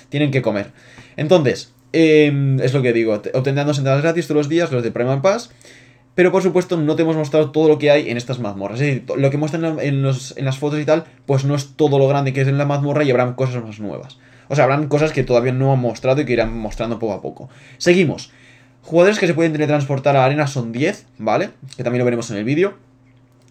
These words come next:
Y luego, seguimos. Así es, amigos. Estamos agregando jefes al ju-, al juego al final, que es lo que hemos visto, que están agregando, eh, los bosses.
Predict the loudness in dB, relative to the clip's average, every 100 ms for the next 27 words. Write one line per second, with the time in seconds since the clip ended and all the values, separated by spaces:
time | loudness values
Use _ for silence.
0 | -4 -2 -2 -2 -4 -4 -2 0 0 0
1 | -2 -2 -2 -4 -4 -2 0 0 -2 -2
2 | -4 -4 -4 -4 -6 -4 -4 -2 -2 -2
3 | -4 -8 -8 -6 -4 -4 -6 -6 -6 -6
4 | -8 -8 -4 -4 -4 -6 -4 -4 -4 -2
5 | -2 -4 -10